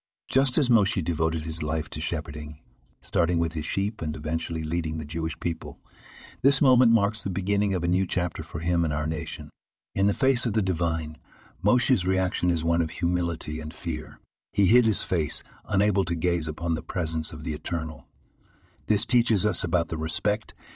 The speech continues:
and reverence we must hold when approaching holy places. It is a call to connect deeply with the sacred, to strip away the barriers between us and the divine,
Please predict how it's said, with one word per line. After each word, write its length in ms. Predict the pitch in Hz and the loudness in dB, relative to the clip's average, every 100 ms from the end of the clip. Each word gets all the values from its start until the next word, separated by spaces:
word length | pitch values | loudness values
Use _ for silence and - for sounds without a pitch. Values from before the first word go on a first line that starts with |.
| - | -6
and 160 | 80 85 | 2 4
reverence 480 | 101 87 95 92 - | 4 4 2 0 0
we 100 | 87 | 2
must 240 | 87 - | 2 0
hold 460 | - 87 78 76 - - - | 0 0 0 -6 -10 -18 -8
when 140 | 82 82 | -2 0
approaching 540 | 82 101 98 - 87 | 0 0 0 0 0
holy 340 | 80 98 85 | 0 0 0
places. 640 | 80 - 67 - - - - _ _ _ - | -2 -6 -8 -10 -14 -16 -18 _ _ _ -4
It 80 | 98 | 2
is 140 | 110 | 4
a 60 | 113 | 4
call 360 | - 135 131 123 | 2 4 4 2
to 80 | |
connect 440 | 120 - 110 107 - | 0 2 2 0 4
deeply 400 | 113 110 95 95 | 4 4 2 2
with 220 | 90 80 | 0 -2
the 60 | 80 | -2
sacred, 540 | - 85 - 76 - - _ | 0 -2 -2 -10 -12 -20 _
to 100 | - | -4
strip 320 | 92 - 120 120 | -2 2 2 4
away 240 | 104 101 | 4 4
the 120 | 95 | 2
barriers 500 | 82 90 90 90 87 | 0 0 2 0 -2
between 380 | - 80 92 90 | -4 -4 0 0
us 240 | 85 - | 0 -2
and 120 | 80 82 | -4 -4
the 60 | |
divine, 560 | 78 80 85 80 76 | -2 -2 -2 -4 -8